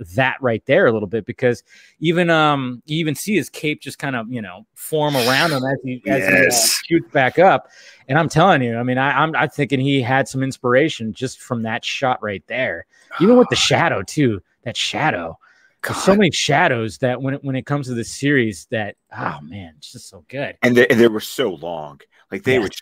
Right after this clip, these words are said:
Speaker 2: stretch out for
Speaker 1: <laughs>
Speaker 2: days.
Speaker 1: Yes, they would. Man, Garth-, Gotham City just, I mean, they, they just captured that noir.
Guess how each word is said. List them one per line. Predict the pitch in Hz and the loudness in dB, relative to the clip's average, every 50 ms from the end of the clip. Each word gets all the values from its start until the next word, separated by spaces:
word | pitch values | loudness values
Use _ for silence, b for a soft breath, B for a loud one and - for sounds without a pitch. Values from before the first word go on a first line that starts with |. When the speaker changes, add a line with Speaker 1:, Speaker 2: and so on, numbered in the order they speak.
| - _ - | -18 _ -6
Speaker 2:
stretch | - 113 110 101 - - 104 | 0 2 2 2 2 0 -2
out | 98 92 - | -2 -2 -4
for | - 82 73 | -8 -16 -20
Speaker 1:
<laughs> | _ - | _ -10
Speaker 2:
days. | 87 85 87 90 90 95 92 - 147 | -6 -4 -2 -2 -2 -2 -2 -2 -2
Speaker 1:
Yes, | 80 80 73 - - - - - - - - - - - | -2 -4 -6 -10 -12 -14 -6 -4 -4 -4 -4 -6 0 4
they | 214 185 160 | 4 6 6
would. | - 175 156 143 160 156 - 190 180 143 117 107 B B B B B B B B B B _ 95 95 | 4 2 4 4 4 4 4 2 0 0 -2 -6 B B B B B B B B B B _ -16 -8
Man, | 107 131 139 113 92 90 - - | -6 -4 -4 -4 -6 -8 -8 -4
Garth-, | 135 131 135 123 - _ - | -2 0 0 -2 -4 _ -2
Gotham | 135 139 143 143 123 107 | 0 0 0 0 -4 -4
City | - 139 120 110 | -4 -4 -4 -4
just, | - 107 107 - _ - | -6 -8 -12 -14 _ -6
I | 127 131 | -4 -2
mean, | 143 147 147 | 0 0 0
they, | 143 139 | -2 -2
they | 123 131 143 | 0 -2 -2
just | 113 95 - - - | -2 -4 -8 -14 -8
captured | - - 147 147 - - 113 | -2 -2 -2 0 0 -2 -2
that | 110 104 104 | -2 -4 -4
noir. | 110 110 107 117 127 135 131 117 107 98 101 98 | -4 -4 -2 -2 0 2 2 2 0 0 -4 -8